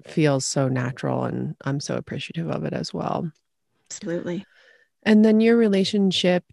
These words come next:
Speaker 1: to land, right? That obviously came through in your writing in your piece for Riso. And does that affect a lot of the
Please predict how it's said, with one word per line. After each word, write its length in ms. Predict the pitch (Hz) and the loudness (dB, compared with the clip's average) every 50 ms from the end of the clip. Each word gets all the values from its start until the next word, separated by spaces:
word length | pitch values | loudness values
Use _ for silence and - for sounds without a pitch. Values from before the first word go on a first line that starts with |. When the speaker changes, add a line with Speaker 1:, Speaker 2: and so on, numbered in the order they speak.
| _ - | _ -6
Speaker 1:
to 280 | - 190 180 170 165 | 0 2 2 4 4
land, 760 | 160 160 160 160 165 170 180 180 147 135 139 147 156 147 160 - - - | 4 4 4 4 6 6 6 6 4 2 0 -2 -2 -2 -4 -4 -4 -4
right? 200 | 170 156 156 - | -2 -2 0 0
That 100 | - 165 | 0 0
obviously 460 | - - 165 156 156 156 - - 165 156 | 2 2 2 2 2 -2 -2 -2 -4 -4
came 320 | - - - 160 147 151 | -4 -4 -2 -2 -2 -2
through 320 | 147 - 165 160 156 151 | -2 -2 0 2 4 4
in 120 | 147 147 147 | 4 2 2
your 120 | 147 143 143 | 0 0 0
writing 300 | 147 143 143 139 143 143 | 0 0 2 0 0 0
in 100 | 143 143 | -2 -2
your 120 | 143 147 | -2 -4
piece 240 | - - 160 151 - | -4 -4 -4 -4 -2
for 140 | - 156 143 | -2 -2 0
Riso. 680 | 147 139 135 139 151 156 - 156 139 120 117 110 95 - - | 2 2 2 2 2 0 0 -2 0 2 0 0 0 -2 -4
And 420 | - 156 147 147 143 143 147 147 - - _ _ - - | -2 -2 0 0 0 -2 -4 -4 -8 -12 _ _ -10 -4
does 220 | 160 - 165 160 151 | 0 2 2 2 4
that 160 | 165 160 160 | 2 4 4
affect 440 | 160 151 - 170 156 147 151 - - | 2 2 2 2 0 0 0 -4 -4
a 60 | - 156 | -2 0
lot 260 | 147 151 139 139 143 | 2 4 4 4 2
of 140 | 147 151 156 | 0 -2 -2
the 440 | 151 147 135 131 135 135 143 156 | -2 -2 0 0 0 -2 -2 -4